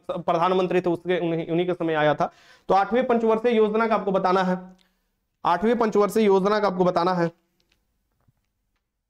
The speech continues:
आठवीं पंचवर्षीय योजना का जो आपको कार्यकाल हो जाएगा, ये उन्नीस सौ बानवे से लेकर संतानवे के बीच में हो जाएगा। जो बारहवीं पंचवर्षीय योजना था, वो क्या था? बिहार दो हज़ार बारह से लेके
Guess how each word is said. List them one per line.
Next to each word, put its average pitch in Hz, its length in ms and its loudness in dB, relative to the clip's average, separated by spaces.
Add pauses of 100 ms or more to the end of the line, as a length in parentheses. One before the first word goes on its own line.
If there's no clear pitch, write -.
(1900)
आठवीं 190 320 0
पंचवर्षीय 233 500 0
योजना 233 320 2
का 226 100 2
जो 220 140 2
आपको 190 260 2
कार्यकाल 202 380 0
हो 202 120 2
जाएगा, 180 260 2
ये 196 120 0
उन्नीस 190 220 0
सौ 190 60 -4
बानवे 180 360 0
से 202 120 -8
लेकर 185 140 -2
संतानवे 156 480 -4
के 156 80 -4
बीच 143 180 -6
में 139 80 -10
हो 127 120 -10
जाएगा। 131 360 -10 (920)
जो 185 120 2
बारहवीं 202 380 2
पंचवर्षीय 233 560 2
योजना 226 320 2
था, 220 120 -2
वो 208 140 2
क्या 208 180 2
था? 165 160 -2
बिहार 156 240 -2
दो 180 120 0
हज़ार 175 400 -2 (340)
बारह 156 320 0
से 190 140 -4
लेके 151 220 -2